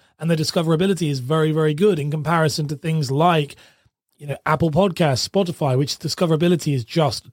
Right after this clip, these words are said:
terrible. So you have this, that is a real pro, and you do get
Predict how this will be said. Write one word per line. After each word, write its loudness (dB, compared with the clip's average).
terrible. -2
So 2
you 2
have 2
this, -2
that -2
is 0
a 0
real 2
pro, 0
and 2
you 0
do 2
get 0